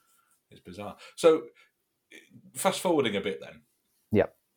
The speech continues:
Speaker 1: Obviously, this is something you're comfortable, you, you're clearly comfortable talking about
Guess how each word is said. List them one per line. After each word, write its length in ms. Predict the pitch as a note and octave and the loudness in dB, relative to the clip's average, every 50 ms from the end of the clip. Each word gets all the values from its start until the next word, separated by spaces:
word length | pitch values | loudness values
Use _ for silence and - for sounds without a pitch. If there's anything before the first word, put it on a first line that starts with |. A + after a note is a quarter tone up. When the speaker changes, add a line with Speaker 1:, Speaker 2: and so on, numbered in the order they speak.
| _ _ _ - | _ _ _ -2
Speaker 1:
Obviously, 340 | - C3+ C3+ C3+ C3 - A#2+ | 0 0 0 0 -4 -4 -4
this 140 | A2 - A2 | -4 -4 -4
is 80 | G2+ | -4
something 220 | - - G#2 G2 G2+ | -4 -4 -4 -4 -2
you're 160 | G2+ G2+ G2 | -2 -2 -2
comfortable, 520 | - - F#2+ - - G#2 F#2 F#2 F#2 - - | -2 -2 -4 -4 -4 -8 -8 -8 -8 -8 -8
you, 120 | G2+ F#2+ - - | -10 -10 -10 -12
you're 120 | F2 F#2 | -16 -14
clearly 260 | - - D3+ D3+ B2 | -6 -4 -4 -4 -4
comfortable 320 | G#2 - G#2 - - F#2 F2 | -6 -8 -10 -10 -10 -10 -10
talking 320 | - - F2+ - F2 E2 | -8 -10 -12 -12 -14 -16
about 240 | D#2+ - E2+ E2 - | -14 -14 -14 -14 -16